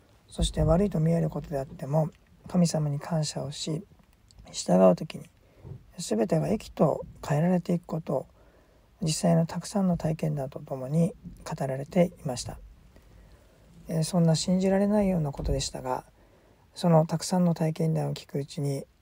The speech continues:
私はそのことが私の人生にも起こるかもしれないと思うようになっていました。そして、すぐにではありませんが、私は教会に通うようになり、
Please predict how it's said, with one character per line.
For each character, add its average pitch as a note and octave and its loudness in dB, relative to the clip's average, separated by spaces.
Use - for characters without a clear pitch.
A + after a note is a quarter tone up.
私 E3+ -4
は D#3+ 0
そ E3+ -2
の F3+ 4
こ F3+ -4
と F3 0
が D#3+ 2
私 F#3 -2
の F#3+ 0
人 F#3+ 0
生 D#3+ -4
に D3+ -2
も C#3+ -4
起 D#3+ -6
こ G3 0
る B3 2
か F#3+ -2
も D#3+ 0
し D#3 -4
れ C#3+ -2
な C#3+ -4
い D3 -8
と D3 -6
思 D#3 2
う D#3 2
よ C#3 -2
う C#3 -4
に C#3+ -2
な C#3+ -2
っ C#3+ -8
て - -10
い C#3 -4
ま C#3+ -16
し - -14
た。 - -20
そ - -6
し F3 0
て、 E3+ 0
す D#3+ -2
ぐ G#3 4
に E3+ 4
で D#3+ 2
は D3 0
あ C#3+ 0
り D3 0
ま D3+ -2
せ D3+ -6
ん C3+ -10
が、 C3+ -2
私 E3 -4
は D3 -2
教 E3 0
会 D#3+ 2
に D#3+ 0
通 E3 -2
う F3 4
よ D#3+ 2
う C3+ -4
に B2+ -8
な B2+ -8
り、 D#3 -10